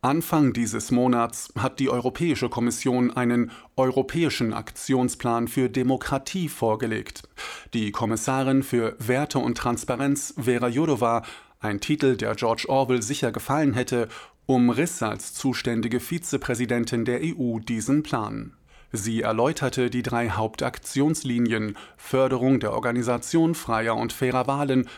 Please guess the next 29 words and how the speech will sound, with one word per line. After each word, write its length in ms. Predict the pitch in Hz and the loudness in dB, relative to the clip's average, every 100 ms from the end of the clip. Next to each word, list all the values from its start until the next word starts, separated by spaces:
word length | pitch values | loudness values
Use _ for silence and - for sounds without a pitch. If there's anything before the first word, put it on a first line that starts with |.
| - | -12
Stärkung 600 | - 127 147 160 160 147 | -4 -2 0 2 4 4
der 140 | 110 | 2
Medienfreiheit 1000 | 110 131 131 127 117 - 120 113 120 120 | 2 0 0 0 0 -2 -2 0 -4 -4
und 380 | - 135 117 - | 0 2 2 -2
Bekämpfung 600 | 117 - 131 123 127 113 | -4 0 0 0 -2 -2
von 260 | - 143 135 | -2 0 0
Desinformation. 1000 | 117 123 110 117 107 107 - 110 107 101 - - - - | -2 -2 -2 -2 -2 -2 -4 -4 -4 -10 -16 -18 -16 -8
Sie 240 | 110 135 | -2 -2
versäumte 500 | - 123 151 165 131 | 0 0 0 0 0
es 200 | 107 - | -2 0
nicht, 340 | 139 180 - | 0 0 -4
darauf 260 | 113 104 110 | -4 -2 0
hinzuweisen, 760 | 135 135 - 117 117 117 123 117 - - | 0 0 -2 -2 -2 -2 -2 -4 -12 -4
dass 240 | 123 120 - | -2 0 -2
die 220 | 131 117 | -2 -2
Herausforderungen, 1120 | 113 104 120 170 - 135 120 117 117 120 117 - - | -2 0 0 0 -2 0 0 2 0 0 -2 -6 0
denen 280 | 127 120 117 | 2 2 2
sich 300 | 117 117 - | 0 -4 -6
die 220 | 117 113 | -6 -4
E 20 | |
U 220 | 120 156 131 | -2 -2 -2
gegenüber 520 | 117 113 123 147 131 | -2 -2 0 0 0
sieht, 300 | 123 120 - - - | 0 -4 -6 -18 -2
nicht 400 | 123 123 117 - | 2 2 0 -4
auf 180 | 123 - | -4 -2
ihre 240 | 147 156 | -2 0
Grenzen 500 | 165 117 110 107 120 | 0 -2 -2 -2 -2
beschränkt 500 | 110 135 - 170 - | -2 -4 -2 -4 -4
sind. 360 | - 107 101 | -4 -4 -4